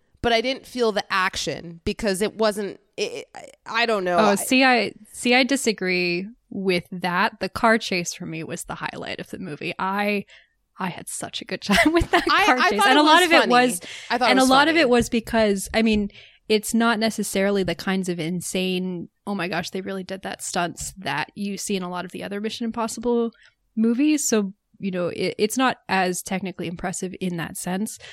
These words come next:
Speaker 2: but I think they re-, did a really good job of integrating all of these little character beats and moments within the scene. So for me, in, you know, I was in this imax theater and we were like, the seats were literally <laughs> vibrating every time some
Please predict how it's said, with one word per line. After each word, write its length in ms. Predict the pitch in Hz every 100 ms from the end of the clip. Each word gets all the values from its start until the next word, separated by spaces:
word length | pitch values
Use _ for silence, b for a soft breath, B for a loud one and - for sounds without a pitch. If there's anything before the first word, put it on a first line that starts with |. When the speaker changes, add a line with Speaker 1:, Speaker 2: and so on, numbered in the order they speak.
| B B
Speaker 2:
but 100 | 202
I 120 | 202
think 160 | 247 240
they 100 | 226
re-, 120 | 202
did 180 | 185 180
a 60 | 170
really 180 | 170
good 140 | 165 160
job 280 | - 160 175
of 80 | -
integrating 560 | 170 - - 175 170 -
all 180 | 165
of 60 | 165
these 180 | 180 -
little 180 | 185 180
character 560 | - 165 170 - 208
beats 380 | 202 220 - -
and 260 | - 185 185
moments 560 | 180 190 202 - - B B B -
within 800 | 196 180 185 185 196 202 202 196 _ _
the 180 | 196 180
scene. 480 | 175 - 190 208 226
So 220 | - 196
for 180 | - 202
me, 400 | 220 311 233 190
in, 480 | - 202 196 170 160 -
you 140 | 175
know, 220 | 151 170 - 294
I 100 | 220
was 120 | 190 190
in 100 | 190
this 220 | 185 - 196
imax 360 | 208 175 170 -
theater 260 | 190 180
and 120 | 180
we 120 | 170 185
were 140 | 175
like, 200 | 180 165 _
the 180 | 208 185
seats 380 | - - 214 -
were 80 | 202
literally 400 | 190 185 185 180
<laughs> 0 |
vibrating 640 | 170 190 202 214 277 220
every 220 | 285 262 302
time 340 | - 233 202
some 320 | 208 220 196